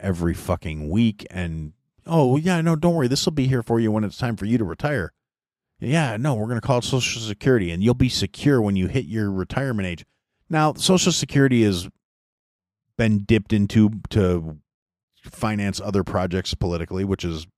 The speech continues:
never supposed to be the case. Social Security is often in a position of becoming insolvent because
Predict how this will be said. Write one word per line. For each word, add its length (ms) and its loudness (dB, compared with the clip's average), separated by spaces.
never 360 -6
supposed 340 -4
to 60 -8
be 100 -6
the 80 -10
case. 300 -8
Social 300 2
Security 840 0
is 320 -6
often 720 0
in 120 2
a 20 -2
position 460 4
of 80 0
becoming 300 0
insolvent 580 0
because 400 -2